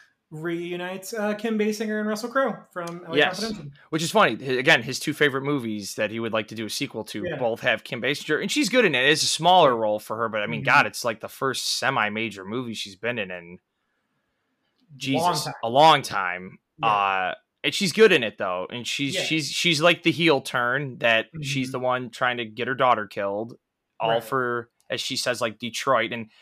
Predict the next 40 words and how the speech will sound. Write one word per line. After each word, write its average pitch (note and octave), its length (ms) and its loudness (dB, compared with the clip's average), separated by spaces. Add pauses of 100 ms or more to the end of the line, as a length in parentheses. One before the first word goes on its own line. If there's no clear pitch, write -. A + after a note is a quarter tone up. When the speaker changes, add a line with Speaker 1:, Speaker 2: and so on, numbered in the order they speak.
(160)
Speaker 2:
Ryan E3 320 6
Gosling C#3 480 4
constantly C3 420 -2
calling A#2+ 340 -2
her G2+ 140 -4
Hitler, C3+ 640 -4 (220)
like, A#2 180 -2
Speaker 1:
<laughs> - 260 -18
Speaker 2:
the B2+ 80 -2
little B2+ 260 0
jokes A2+ 540 -4
about A#2+ 320 2
her B2+ 320 -2
in C3 180 -6
the B2+ 60 -4
Speaker 1:
Yeah. B2+ 60 -10
Speaker 2:
movie C3+ 520 -4 (140)
are C3 100 2
great. C#3+ 280 2 (240)
He's A3+ 260 -4
got, B3 280 6 (500)
they F#3 120 6
give F#3 420 0 (200)
Gosling's C#3+ 520 2
character A2 500 -4
so D#3+ 280 0
many F3+ 220 0
good, C3 260 0
weird B2 600 -4
things A#2+ 440 -8
to, A#2+ 160 -8
like, G2+ 220 -2
reference G2 920 -4
and A#2+ 120 -2
then A2+ 120 -4
to A2 60 -2
Speaker 1:
Yeah. - 140 -6
Speaker 2:
come A#2 160 -2
back G#2+ 300 0
on. F2+ 340 -8